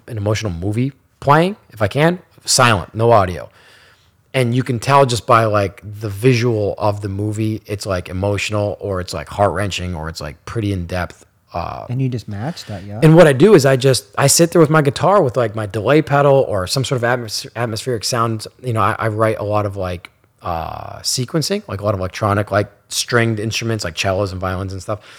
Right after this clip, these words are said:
Speaker 1: I'd love in the future to have, like, friends that actually play those instruments, be, like, an organic thing there. But what I'll do is I'll sit there with my guitar, watching this movie basically, uh, on mute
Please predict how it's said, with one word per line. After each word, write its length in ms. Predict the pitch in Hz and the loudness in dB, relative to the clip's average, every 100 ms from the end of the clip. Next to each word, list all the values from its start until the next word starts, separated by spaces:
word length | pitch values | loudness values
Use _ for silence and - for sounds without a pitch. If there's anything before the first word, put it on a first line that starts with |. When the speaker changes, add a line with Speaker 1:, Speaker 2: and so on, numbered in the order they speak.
| - | -2
Speaker 1:
I'd 140 | 135 135 | 2 6
love 240 | 151 131 | 6 6
in 60 | 120 | 0
the 60 | |
future 280 | - 131 113 | 0 0 0
to 100 | 98 | -2
have, 220 | 95 92 | 0 0
like, 180 | 85 82 | -2 -10
friends 480 | - - 98 92 87 | -16 -6 -4 -4 -6
that 100 | 69 | -6
actually 240 | 87 - | -8 -10
play 260 | 80 - 98 | -14 -6 -4
those 160 | 92 85 | -4 -8
instruments, 380 | 82 85 85 | -14 -14 -16
be, 260 | - 98 87 | -14 -12 -12
like, 320 | - 87 _ - | -12 -14 _ -8
an 120 | 98 | -6
organic 460 | 82 85 90 82 | -6 -6 -6 -8
thing 240 | - 92 87 | -10 -10 -10
there. 200 | 73 78 | -10 -8
But 180 | - 92 - - - - _ _ | -4 -4 -6 -20 -20 -20 _ _
what 140 | 123 170 | 6 6
I'll 80 | |
do 160 | 139 196 | 8 4
is 80 | 170 | 4
I'll 80 | 143 | 2
sit 160 | 160 | 2
there 100 | 156 | 2
with 80 | 139 | 2
my 160 | 139 143 | 4 2
guitar, 460 | 117 131 180 165 - _ _ _ _ _ _ _ | 4 6 6 6 -4 _ _ _ _ _ _ _
watching 400 | 113 117 120 - | 4 6 6 4
this 140 | 120 110 | 0 2
movie 340 | 117 131 135 | 4 6 4
basically, 680 | 120 117 113 107 107 101 92 - | 4 2 0 0 0 0 -4 -8
uh, 420 | 98 92 85 80 _ | -6 -4 -4 -8 _
on 400 | 101 95 90 - _ | -6 -4 -4 -10 _
mute 400 | 98 95 123 147 | -6 2 2 2